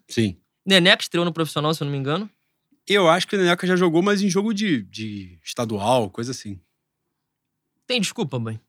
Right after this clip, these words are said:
Speaker 1: Nenhuma.
Speaker 2: E ficaram muito pertinho de perder, né?
Speaker 1: Eu acho que o
Speaker 2: Muito
Speaker 1: Guilherme Bala, eu
Speaker 2: pertinho.
Speaker 1: acho que o Guilherme Bala es-, estreia também,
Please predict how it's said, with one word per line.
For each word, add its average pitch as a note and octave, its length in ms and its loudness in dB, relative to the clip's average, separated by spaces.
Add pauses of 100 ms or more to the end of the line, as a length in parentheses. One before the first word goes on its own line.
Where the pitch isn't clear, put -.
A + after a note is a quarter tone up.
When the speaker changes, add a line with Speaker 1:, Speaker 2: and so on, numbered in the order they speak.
Speaker 1:
Nenhuma. B3 300 -2
Speaker 2:
E C4 60 0
ficaram A#3+ 380 2
muito G#3 360 -2
pertinho D#3+ 440 -2
de D3 80 -4
perder, C3 360 -2
né? A#2 200 -6 (520)
Speaker 1:
Eu D#3 100 2
acho A#3 140 6
que A3+ 60 6
o A3 40 8
Speaker 2:
Muito C#3+ 120 6
Speaker 1:
Guilherme F3 240 4
Bala, E3+ 140 6
eu D#3+ 120 6
Speaker 2:
pertinho. C#3 200 0
Speaker 1:
acho C3+ 100 0
que E3 80 -2
o - 20 2
Guilherme C#3+ 320 -2
Bala C3+ 340 -2
es-, B2 200 -12
estreia C3 460 -8
também, A#2 380 -8